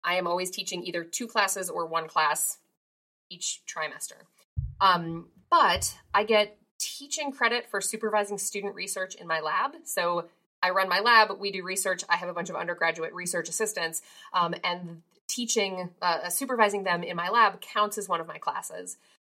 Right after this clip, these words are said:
Um, and then when I teach my mid-level sensation and perception course,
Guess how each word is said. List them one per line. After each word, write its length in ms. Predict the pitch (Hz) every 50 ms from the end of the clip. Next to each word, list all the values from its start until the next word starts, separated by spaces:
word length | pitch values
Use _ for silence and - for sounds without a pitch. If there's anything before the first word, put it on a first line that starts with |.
| _ _ -
Um, 480 | - 190 185 180 175 175 170 170 175 - _ -
and 180 | 190 190 190 180
then 300 | 196 185 175 175 175 175 170 -
when 140 | 185 190 175
I 80 | 175 175
teach 380 | 170 - - 185 175 - -
my 320 | 175 170 165 165 160 165 - - 185 180
mid-level 640 | 185 190 - 190 190 175 170 180 175 170 165 165 - -
sensation 420 | - - 175 175 - 170 160 170 165
and 100 | 160 -
perception 400 | 190 - 240 262 - - 233 220
course, 400 | - 196 180 175 170 170 -